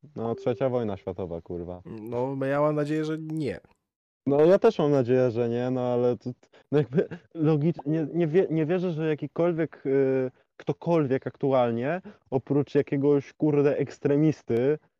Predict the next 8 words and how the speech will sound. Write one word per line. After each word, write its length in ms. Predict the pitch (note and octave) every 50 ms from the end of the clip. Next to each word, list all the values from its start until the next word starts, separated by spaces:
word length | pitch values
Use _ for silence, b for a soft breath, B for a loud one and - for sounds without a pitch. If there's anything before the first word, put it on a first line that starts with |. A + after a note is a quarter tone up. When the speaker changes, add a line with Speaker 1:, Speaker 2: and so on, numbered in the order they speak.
| _ _ -
Speaker 1:
bo, 600 | G2+ G#2 G#2+ A#2 A#2 A#2 A#2 A#2 A#2 A#2 A2+ G#2+
y, 680 | G#2+ A2+ A2+ A2 A2 A2 A2 A2+ A2+ A2 A2+ A2+ A2+ A2
no, 120 | A2 A#2 A2+
jakby 280 | A2+ A#2 A2 A2+ A2+
tacy, 280 | - - A#2+ A2 - A#2 A2 _
tacy 280 | - - A#2+ - - A2+
są 360 | - - A#2 A2 A2 A2 A2 -
ten, 260 | - A2 A#2+ C3+